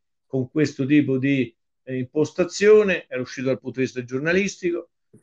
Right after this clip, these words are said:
ehm, perché noi dobbiamo portare, eh, le attività all'esterno, eh, per, per la stagione, la stagione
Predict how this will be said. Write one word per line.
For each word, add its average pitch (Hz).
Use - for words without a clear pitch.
ehm, 143
perché 170
noi 180
dobbiamo 175
portare, 190
eh, 135
le 165
attività 196
all'esterno, 107
eh, 135
per, 156
per 139
la 131
stagione, 139
la 131
stagione 131